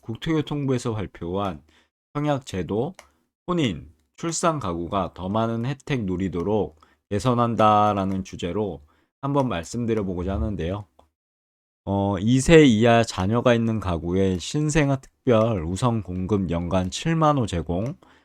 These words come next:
그리고 맞벌이 소득 기준을 기존, 어, 도시 근로자 월 평균 소득이 백사십 프로에서 이백 프로까지 확대된다는 내용인데요.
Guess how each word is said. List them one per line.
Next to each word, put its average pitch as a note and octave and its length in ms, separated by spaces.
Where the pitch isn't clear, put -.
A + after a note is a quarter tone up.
그리고 G#2 140
맞벌이 A#2+ 460
소득 C#3 300
기준을 A#2 440
기존, F2+ 720
어, E2 800
도시 G#2+ 340
근로자 G#2 480
월 G2+ 200
평균 D3 560
소득이 A2 600
백사십 G#2+ 420
프로에서 G2 300
이백 G#2 420
프로까지 G2 640
확대된다는 G#2 1080
내용인데요. G2 640